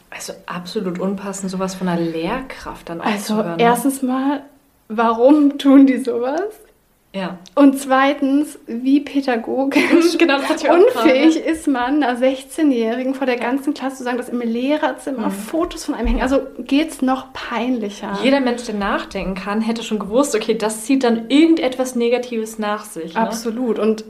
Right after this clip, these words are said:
Speaker 2: dann kannst du dir vorstellen, was für eine Art von Aufmerksamkeit auf mir lastete. Keine, die jemand
Speaker 1: Na klar.
Speaker 2: will.
Speaker 1: Ja.
Speaker 2: Und der
Speaker 1: Ja,
Speaker 2: krass-
Speaker 1: negative Aufmerksamkeit,
Speaker 2: Ja,
Speaker 1: ne?
Speaker 2: eine
Speaker 1: Ja.
Speaker 2: negative Aufmerksamkeit. Alle starren einen an, alle denken, „Oh mein Gott, guck mal die.“ Und dann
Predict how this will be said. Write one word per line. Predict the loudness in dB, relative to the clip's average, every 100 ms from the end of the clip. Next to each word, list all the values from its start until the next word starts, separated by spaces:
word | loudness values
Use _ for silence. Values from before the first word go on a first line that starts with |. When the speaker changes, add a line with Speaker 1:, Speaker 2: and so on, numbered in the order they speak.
| -4
Speaker 2:
dann | -2
kannst | 0 -4
du | -2
dir | -4
vorstellen, | -2 -4 -4 -4 -2
was | -4 -6
für | -6
eine | -6
Art | -6 -6
von | -8
Aufmerksamkeit | -8 -8 -10 -10 -12 -10
auf | -10 -10
mir | -8
lastete. | -10 -12 -12 -12
Keine, | -8 -4 -2 -2
die | -2
jemand | -6 -4 -4
Speaker 1:
Na | -4
klar. | 0 2
Speaker 2:
will. | 2 0 -4 -14 -14
Speaker 1:
Ja. | -10 -10 -10 -2
Speaker 2:
Und | 2 2 0 -4 -16 -20 -20 -8
der | 0 2
Speaker 1:
Ja, |
Speaker 2:
krass- | 6
Speaker 1:
negative | 6 4 2 0 -2 0
Aufmerksamkeit, | -2 -4 -8 -6 0 2
Speaker 2:
Ja, | 4
Speaker 1:
ne? | 2
Speaker 2:
eine | 2 2
Speaker 1:
Ja. | 4
Speaker 2:
negative | 2 0 0 -2
Aufmerksamkeit. | -2 -2 -4 -4 -8 -6 -4
Alle | -4 -4
starren | -4 -4 -4
einen | -6 -6
an, | -6 -6
alle | -4 -6
denken, | -6 -8 -8
„Oh | -10
mein | -10 -12
Gott, | -14
guck | -14 -10
mal | -8
die.“ | -6 -6
Und | -2
dann | 2 2